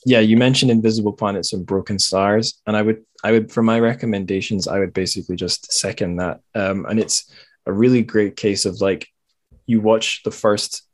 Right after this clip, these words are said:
in a series, or you read a first in a series. Now, I'll use the example of movies. You watch the first movie and you think,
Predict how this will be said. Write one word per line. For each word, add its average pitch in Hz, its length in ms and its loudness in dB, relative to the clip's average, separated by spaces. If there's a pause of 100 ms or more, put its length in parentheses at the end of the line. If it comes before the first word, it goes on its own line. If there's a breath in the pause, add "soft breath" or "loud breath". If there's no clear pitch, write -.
in 110 100 -2
a 98 40 0
series, 95 680 -2 (360)
or 107 60 0
you 98 100 0
read 101 180 2
a 101 40 -2
first 101 380 -2
in 101 60 -4
a 92 60 -2
series. 95 640 0 (280)
Now, 110 200 2
I'll 110 140 4
use 160 160 2
the 156 60 4
example 127 340 2
of 104 80 0
movies. 98 400 -2
You 107 120 2
watch 139 260 4
the - 80 -10
first 110 320 0
movie 98 420 -2
and 95 80 -6
you 95 80 -4
think, 101 120 -8